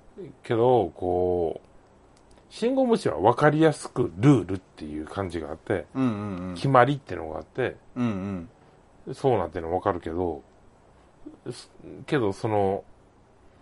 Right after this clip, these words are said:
Speaker 1: 例えば大阪の南で生きてたらさ、
Speaker 2: はい。
Speaker 1: えー、看板なんかもそうやし、店の椅子なんかもそうやし、例えば店の前に看板を置いてるとか、
Speaker 2: はい、はい、はい。
Speaker 1: うん、店の前に、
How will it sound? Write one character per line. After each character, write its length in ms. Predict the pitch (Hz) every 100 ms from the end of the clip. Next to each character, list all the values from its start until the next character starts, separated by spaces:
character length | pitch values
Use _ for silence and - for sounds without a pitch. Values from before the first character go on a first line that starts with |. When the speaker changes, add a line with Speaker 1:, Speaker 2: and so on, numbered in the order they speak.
| _ -
Speaker 1:
例 80 | 156
え 40 |
ば 80 | 110
大 340 | 113 87 151
阪 220 | 151 143 139
の 60 |
南 360 | 139 143 98 82
で 140 | 80
生 60 | 82
き 80 | -
て 100 | 92
た 120 | 76
ら 80 | 71
さ、 240 | - 82 -
Speaker 2:
は 200 | 127 87
い。 80 | 85 - - - _ _ _ _
Speaker 1:
え 840 | - 87 87 87 90 87 85 87
ー、 200 | - - -
看 240 | - 156
板 160 | 147 139
な 160 | 101
ん 40 | 80
か 60 |
も 100 | 76
そ 120 | - 82
う 20 |
や 60 |
し、 460 | - 98 85 92 98 135
店 260 | 131 113
の 80 | 120
椅 60 | 123
子 120 | 135
な 120 | 107
ん 20 |
か 80 | 80
も 100 | 78
そ 120 | 78 87
う 40 |
や 60 | -
し、 120 | -
例 760 | 85 78 - _ - - - 160
え 0 |
ば 220 | 143 95 104 170
店 440 | 220 202 156 139
の 180 | 143 151
前 340 | 113 123 156
に 340 | 123 143 135 - -
看 180 | 120
板 100 | 101 92
を 80 |
置 100 | 90
い 20 | 92
て 120 | 85
る 60 |
と 80 | -
か、 140 | - - _ 143
Speaker 2:
は 160 | 110
い、 100 | 85 - -
は 140 | 104
い、 100 | 85 - - -
は 80 |
い。 80 | 85 - -
Speaker 1:
う 40 |
ん、 280 | 120 110 135
店 180 | 151 170
の 60 | 156
前 200 | 156 160
に、 340 | 196 185 107